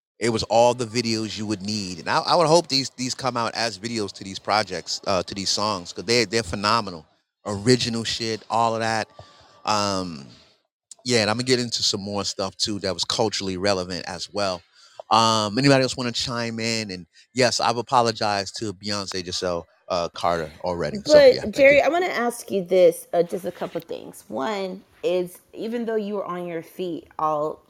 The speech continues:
Speaker 2: all night, were you happy with the view of, the view of the, uh, from your seat? Like, do you not re-, do you regret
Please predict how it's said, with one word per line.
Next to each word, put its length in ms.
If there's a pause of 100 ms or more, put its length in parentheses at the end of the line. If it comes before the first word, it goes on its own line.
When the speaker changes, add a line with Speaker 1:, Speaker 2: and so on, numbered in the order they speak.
Speaker 2:
all 180
night, 340
were 100
you 180
happy 340
with 200
the 80
view 280
of, 140 (120)
the 120
view 380
of 220
the, 100 (160)
uh, 320 (380)
from 180
your 140
seat? 380 (280)
Like, 300 (300)
do 100
you 80
not 200
re-, 160
do 80
you 120
regret 460